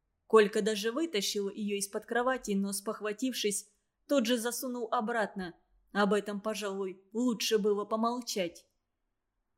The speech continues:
«Ну, конечно, плащ-палаткой», поддержала Марина. «Она же старая.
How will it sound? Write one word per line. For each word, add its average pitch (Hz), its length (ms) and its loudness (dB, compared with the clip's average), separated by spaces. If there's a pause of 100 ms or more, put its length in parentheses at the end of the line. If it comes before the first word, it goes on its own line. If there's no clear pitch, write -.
(340)
«Ну, 269 240 2
конечно, 214 880 2
плащ-палаткой», 208 1120 0 (340)
поддержала 196 640 2
Марина. 196 520 -8 (420)
«Она 294 280 4
же 294 140 -6
старая. 202 640 0